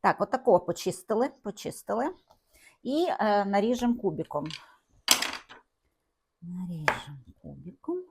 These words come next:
Серединку, звичайно, видаляємо. Раз і два.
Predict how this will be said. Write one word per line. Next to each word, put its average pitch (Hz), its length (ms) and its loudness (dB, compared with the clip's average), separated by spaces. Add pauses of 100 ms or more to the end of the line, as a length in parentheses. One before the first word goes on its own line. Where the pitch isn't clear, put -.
(480)
Серединку, 170 760 -4
звичайно, 143 680 -6
видаляємо. 139 1000 -6 (1120)
Раз 185 640 -12 (240)
і 156 100 -16
два. 165 460 -8